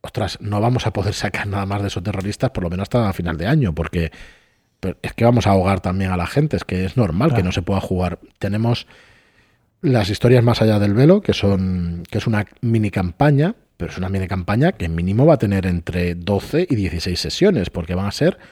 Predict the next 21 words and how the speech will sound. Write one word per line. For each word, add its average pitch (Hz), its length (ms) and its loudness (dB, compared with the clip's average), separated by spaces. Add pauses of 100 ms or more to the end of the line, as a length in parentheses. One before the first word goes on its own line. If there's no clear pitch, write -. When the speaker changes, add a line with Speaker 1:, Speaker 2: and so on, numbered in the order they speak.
(260)
Speaker 1:
ocho, 104 880 2 (720)
ocho 135 200 2
Shadow 98 300 2
Shots. - 360 -8 (680)
En 98 540 -2
internet, 95 540 -2
digamos, 135 460 2
o 104 40 4
online, 110 800 4
vas 95 320 0
a 135 60 6
tener 110 260 6
dos 92 160 2
sesiones 87 360 0
por 87 140 -2
Shadow 92 260 0
Shot. - 400 -4 (140)
Speaker 2:
Ujú. 135 300 2 (600)
Speaker 1:
Si 101 440 0
las 95 240 0
haces 139 580 4